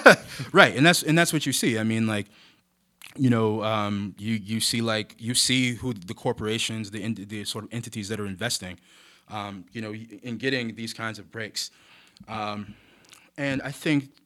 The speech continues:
there are those, uh, within the, the development community who, so there's, like, another organization, the Community Benefits Coalition, which is made up of several different neighborhoods, uh, from the Crescent,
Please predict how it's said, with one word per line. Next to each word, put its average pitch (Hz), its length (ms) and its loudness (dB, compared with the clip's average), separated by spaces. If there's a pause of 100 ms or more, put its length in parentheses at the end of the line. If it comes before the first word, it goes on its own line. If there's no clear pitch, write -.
(840)
there 143 140 6
are 143 40 8
those, 156 480 8
uh, 127 80 -6 (320)
within 135 380 4
the, 113 480 2 (240)
the 127 80 2
development 117 560 2
community 107 580 -2
who, 101 540 -6 (600)
so 135 180 4
there's, 135 200 4
like, 135 140 6
another 143 260 8
organization, 117 580 2
the 107 60 -2
Community 113 360 -2
Benefits 110 340 -8
Coalition, 120 560 -6
which 107 160 -10
is 101 260 -8 (400)
made 120 220 2
up 113 140 -4
of 104 100 -4
several 117 300 0
different 107 260 -6
neighborhoods, 104 840 -6
uh, 98 320 -6
from 101 200 -8
the 95 80 -8
Crescent, 107 480 -6